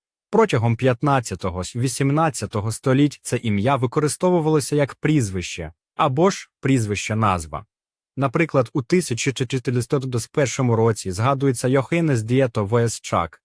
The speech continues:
у тисяча чотириста десять першому році свідок Вісчак Агостон з міста Мукачево, а у тисяча вісімсот четвертому році кріпак Вісксак Олекса з села Зняцьово.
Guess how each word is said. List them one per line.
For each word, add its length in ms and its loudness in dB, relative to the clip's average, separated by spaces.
у 80 0
тисяча 380 -2
чотириста 480 -6
десять 260 -6
першому 520 -4
році 400 -2
свідок 520 -2
Вісчак 800 -2
Агостон 680 -2
з 120 -6
міста 320 0
Мукачево, 680 -4
а 120 0
у 100 0
тисяча 380 -2
вісімсот 380 -4
четвертому 640 -2
році 420 0
кріпак 540 0
Вісксак 520 -2
Олекса 560 0
з 80 -12
села 360 0
Зняцьово. 640 -2